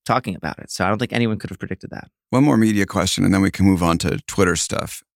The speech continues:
Speaker 2: Um, obviously the tensions are rising between the U S and China. I don't think there's any doubt about that.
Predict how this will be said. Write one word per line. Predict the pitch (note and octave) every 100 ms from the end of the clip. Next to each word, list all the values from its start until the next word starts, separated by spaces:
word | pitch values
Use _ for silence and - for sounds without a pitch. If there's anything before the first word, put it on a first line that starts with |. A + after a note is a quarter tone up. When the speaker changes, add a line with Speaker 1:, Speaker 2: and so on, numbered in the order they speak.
| -
Speaker 2:
Um, | - - - _ -
obviously | G2 A#2+ A2+ A#2+
the | G#2+
tensions | - A2+ G2+ A2 F#2+
are | E2
rising | F2 E2 F2 F#2 F2+ -
between | - - G2+ F#2
the |
U | F2+ D#2+
S | -
and | F2+
China. | - E2+ E2+ - _ _ _ _ _
I | -
don't | G2+
think | G2 F2+
there's | F2+
any | F#2 F2
doubt | F2 E2+
about | E2 D#2+ -
that. | F2+ E2